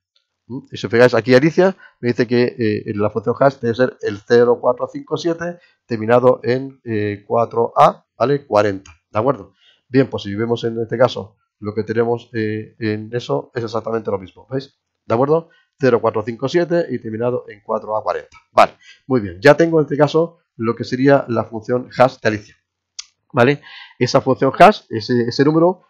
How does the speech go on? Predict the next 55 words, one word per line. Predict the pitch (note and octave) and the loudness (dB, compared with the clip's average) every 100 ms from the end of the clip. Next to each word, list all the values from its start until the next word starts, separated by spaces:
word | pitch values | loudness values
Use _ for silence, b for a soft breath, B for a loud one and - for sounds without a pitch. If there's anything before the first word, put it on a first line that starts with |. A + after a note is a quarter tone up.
| _ | _
voy | G#2 B2 | 2 6
a | B2+ | 6
mo-, | B2+ A#2 | 2 -2
tener | B2 C3 | -2 -2
que | A#2+ | 0
luego | C#3+ C3 | 2 2
multiplicarlo, | A2 A2 G2+ G2+ C3+ D#3 | -2 -2 0 4 4 4
¿por | D#3 | 0
qué | - | -8
cosa? | C3 D#3+ F#2 - - | -2 -2 -4 -12 0
Por | C3 C#3+ - | 0 0 -6
la | G2 F#2 | -6 -4
clave | - A2 B2+ | 2 2 2
que | - | -4
tenía | G#2+ A#2+ D3 D#3 _ _ | -8 -2 -2 -4 _ _
Cristina | B2 A#2 C3+ D#3 | -8 -2 2 4
con | C3 | 2
Alicia. | D3+ - - _ _ _ - | 0 -6 -20 _ _ _ -2
Y | A2 | 2
la | G2+ | 4
clave | B2+ C#3 | 6 4
que | C3+ | 4
tenía | B2 C#3+ | 0 -2
Cristina | G2+ G#2 B2 | -2 -4 -2
con | C3 | 4
Alicia, | C3+ D#3+ E3 - | 4 6 4 4
aquí | G#2+ G#2+ | -2 -2
la | G#2 | 0
voy | A2+ | 2
a | A2+ | 0
ca-, | A#2 - A2 | 0 0 0
la | G#2+ | 2
voy | A2+ | 0
a | A#2+ | 2
calcular, | C3 D3+ E3+ F3+ _ _ _ _ _ | 2 4 4 2 _ _ _ _ _
la | - | -4
voy | G2+ A2 | 0 0
a | |
poner | G#2+ G#2+ | 0 0
aquí, | G#2 D#3+ - | 0 -2 -6
fijaros | - G2 A#2 - | -10 -4 -4 -4
que | G2+ | -4
voy | G#2 | -4
a | G2 | -4
quitar | G2+ | -4
esto, | B2+ - A3 - _ _ _ - | -4 -4 -12 -14 _ _ _ -10
¿vale? | B2 F3 - _ | -8 -8 -14 _
Quito | G#2+ G#2 | -14 -8
esto | A#2 | -2
de | A#2+ | -2
aquí | C#3+ G3+ b b b b | -2 -8 b b b b
y | C#3 | -2
pongo | C3+ C#3+ D3 D3+ D#3+ | 2 2 4 2 4
ahora | A#2+ C3 D3+ E3 | 6 8 6 2
también, | - A2+ C#3+ A2+ G#2 | 0 0 0 -2 -6